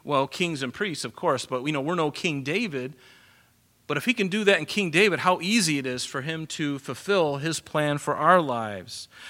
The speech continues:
But God's plan cannot be thwarted. From the beginning of time, God had a plan. We know that.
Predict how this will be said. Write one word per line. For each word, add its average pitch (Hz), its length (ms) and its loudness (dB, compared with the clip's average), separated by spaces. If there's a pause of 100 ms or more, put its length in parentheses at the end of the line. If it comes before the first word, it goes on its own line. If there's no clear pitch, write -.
(140)
But 147 160 -2
God's 185 380 6
plan 160 560 0
cannot 160 500 2
be 147 120 -4
thwarted. 151 680 -4 (260)
From 180 160 2
the 160 80 4
beginning 214 440 6
of 185 100 0
time, 185 320 2
God 156 220 6
had 151 160 -2
a 151 40 -6
plan. 139 400 -6
We 139 120 0
know 147 220 0
that. 113 360 -8